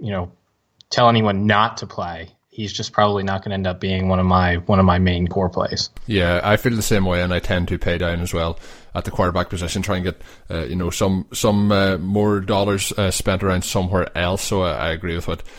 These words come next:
Speaker 2: you've had to say. And you also mentioned that this game is unlikely to shoot out. The Giants have also been really struggling on offense, uh, over the,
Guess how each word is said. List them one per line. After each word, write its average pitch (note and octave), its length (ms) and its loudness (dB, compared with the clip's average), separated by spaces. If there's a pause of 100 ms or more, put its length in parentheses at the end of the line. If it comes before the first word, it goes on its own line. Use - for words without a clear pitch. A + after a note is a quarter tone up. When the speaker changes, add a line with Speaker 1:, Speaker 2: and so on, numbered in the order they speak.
(220)
Speaker 2:
you've F2+ 120 -2
had F2+ 80 -4
to F2 60 -6
say. F#2 160 -2
And F#2 100 2
you G2 60 2
also G2 220 2
mentioned F2+ 320 -2
that D#2 120 -10
this E2+ 180 -6
game F2+ 260 -4
is E2+ 240 -8
unlikely F#2 420 -4
to E2+ 80 -6
shoot F#2 220 -4
out. F#2 160 -2
The D#2+ 60 -10
Giants E2 360 -4
have F#2 80 -6
also E2 360 -4 (300)
been F2+ 120 -2
really E2 160 0
struggling E2+ 420 -4
on F2 80 -2
offense, E2 520 -4
uh, D#2+ 160 -2
over F2 200 -6
the, D#2+ 140 -4